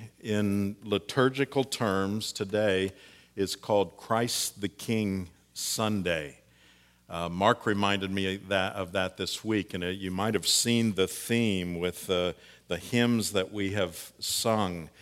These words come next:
and so on. Uh, I can never think of, uh, Christ the King Sunday without actually thinking of the very first time I had ever heard of that. And I was traveling to,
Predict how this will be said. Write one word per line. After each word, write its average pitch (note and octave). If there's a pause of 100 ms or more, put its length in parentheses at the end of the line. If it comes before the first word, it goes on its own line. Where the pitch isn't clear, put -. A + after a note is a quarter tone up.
(360)
and F2+ (260)
so A2+
on. E2+ (580)
Uh, F#2+
I G#2+
can G2+
never B2+
think A#2
of, F#2
uh, F2+ (100)
Christ A#2+
the A2
King G#2+
Sunday F#2 (600)
without A#2
actually A#2
thinking A#2
of F#2
the F#2+
very A2
first -
time A#2+
I A2
had G#2
ever A2
heard C3+
of E2+
that. E2 (640)
And G2
I G#2+
was G2+
traveling A#2
to, F#2